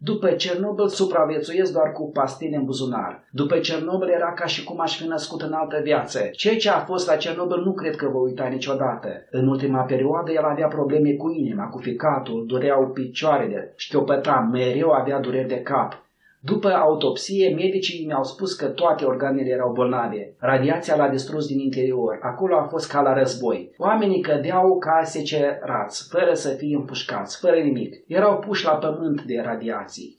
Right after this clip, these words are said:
În perioada post-Cernobâl a apărut un nou sindrom, radiofobia. Aceasta se manifestă în mod special la populația supusă radiației. Este o anxietate în exces a populației față de nivelul ridicat de radiație, cauzat de traumele psihologice ale Cernobâlului. Se caracterizează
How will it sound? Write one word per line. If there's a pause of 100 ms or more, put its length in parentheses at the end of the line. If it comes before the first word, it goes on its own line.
În
perioada
post-Cernobâl
a
apărut
un
nou
sindrom,
radiofobia.
Aceasta
se
manifestă
în
mod
special
la
populația
supusă
radiației.
Este
o
anxietate
în
exces
a
populației
față
de
nivelul
ridicat
de
radiație,
cauzat
de
traumele
psihologice
ale
Cernobâlului.
Se
caracterizează